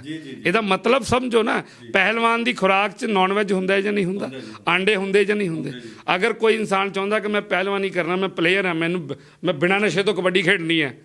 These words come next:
Speaker 1: ਹਾਂ।
Speaker 2: ਤੇ ਖਾਓ ਬਾਥੂ ਸੌ, ਸੌ, ਸੌ ਗ੍ਰਾਮ ਪੱਤੇ ਦੇ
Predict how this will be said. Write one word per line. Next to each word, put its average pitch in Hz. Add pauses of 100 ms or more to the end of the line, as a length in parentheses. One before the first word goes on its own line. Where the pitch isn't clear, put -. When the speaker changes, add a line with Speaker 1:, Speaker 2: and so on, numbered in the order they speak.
Speaker 1:
ਹਾਂ। 107 (360)
Speaker 2:
ਤੇ 151
ਖਾਓ 139
ਬਾਥੂ 185
ਸੌ, 151
ਸੌ, 151
ਸੌ 147
ਗ੍ਰਾਮ 151
ਪੱਤੇ 165
ਦੇ 135